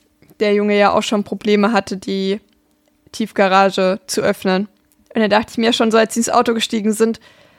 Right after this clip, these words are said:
als würde das Tor jetzt aufgehen. Ich meine, dann geht's ja auch auf, aber dann ist halt irgendwas anderes, ne? Irgendwas ist da ja immer bei sowas.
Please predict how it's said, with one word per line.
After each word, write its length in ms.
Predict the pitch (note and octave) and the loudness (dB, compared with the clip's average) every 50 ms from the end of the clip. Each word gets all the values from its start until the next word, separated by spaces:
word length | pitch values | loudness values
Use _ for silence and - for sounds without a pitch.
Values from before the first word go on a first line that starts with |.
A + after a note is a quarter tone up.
| _ _ _ _ _ _ | _ _ _ _ _ _
als 200 | A3+ G#3+ - - | -6 -6 -4 -2
würde 200 | G#3 G#3+ G#3 G3+ | 0 0 0 0
das 180 | - A3 - | -2 -4 -6
Tor 180 | - - A3 G#3+ | -2 0 2 2
jetzt 220 | G3+ F#3 F#3 - - | 2 2 0 -2 -2
aufgehen. 540 | - F#3+ G#3 - - - G3+ G3 G3+ G#3+ - _ _ _ _ _ | -2 -2 -2 -2 -4 -2 -2 0 -2 -4 -6 _ _ _ _ _
Ich 120 | - - | -6 -2
meine, 200 | - G#3 G#3 G#3 | 0 2 2 2
dann 80 | G#3 G3+ | 2 2
geht's 240 | G#3 G#3+ - - - | 0 0 -2 0 0
ja 140 | C#4+ A#3+ | 2 2
auch 160 | - B3+ B3 C#4 | 2 2 0 2
auf, 420 | - - B3 C4 C#4 - - - _ _ _ _ _ _ _ _ _ _ _ - _ _ _ _ _ _ _ | 2 4 4 2 0 -2 -10 -20 _ _ _ _ _ _ _ _ _ _ _ -20 _ _ _ _ _ _ _
aber 220 | A3 A3 G#3 G#3 | 0 2 2 2
dann 180 | G3+ G3+ G3+ - | 2 2 0 0
ist 160 | A#3+ - - | -2 0 0
halt 120 | G#3 F#3+ | 0 0
irgendwas 400 | - - G3+ G3 F#3+ - F#3+ - | 0 -2 -2 -2 -4 -6 -8 -8
anderes, 480 | - - F3+ F3 E3+ - - G3+ - - | -6 -4 -4 -4 -6 -6 -8 -10 -8 -4
ne? 100 | - G3+ | -4 -2
Irgendwas 440 | - - G#3 G#3 G3+ F#3 F#3+ - - | 0 0 0 0 0 -2 -4 -6 -6
ist 140 | A3 - - | -10 -6 -2
da 80 | - G3 | 0 2
ja 120 | G3 F#3+ | 2 0
immer 280 | - - A3+ A#3 A#3 A3+ | 0 0 0 -2 0 0
bei 180 | A#3+ A3+ A3 | 0 0 -2
sowas. 500 | A3 - B3 A#3 B3+ B3+ B3+ C4 - - | -2 -4 -4 -2 0 0 0 -2 -4 -8